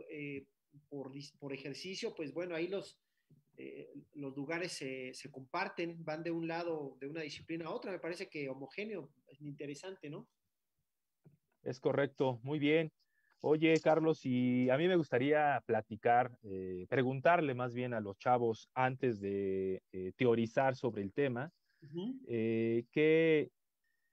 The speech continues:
Speaker 2: eh, ¿cómo se sintieron? ¿Cómo se sintieron, eh, eh, en dos sentidos? Eh, por ejemplo, el caso de Hugo y de Ivo, no sé si hubo motivación entre ustedes en el hecho de que estén haciendo los ejercicios, las series de ejercicios juntos,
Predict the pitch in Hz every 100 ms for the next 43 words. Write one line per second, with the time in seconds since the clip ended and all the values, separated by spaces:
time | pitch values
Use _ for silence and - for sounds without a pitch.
0 | _ _ 120 123 190 180 151 147 143 185
1 | 156 123 - 170 185 151 139 131 165 165
2 | 151 120 - 113 110 123 123 165 165 135
3 | 135 143 131 110 - 110 101 101 101 101
4 | 98 127 123 160 156 131 151 - 139 123
5 | 147 147 123 110 127 135 190 - _ _
6 | _ _ _ - 120 131 147 - 135 139
7 | 135 117 117 113 - 143 135 131 113 -
8 | 139 143 135 123 110 117 131 - 135 107
9 | - 110 - 127 127 120 117 120 - 135
10 | 131 123 110 110 107 101 127 127 120 110
11 | 107 131 120 110 104 - 127 131 120 -
12 | 170 175 143 131 -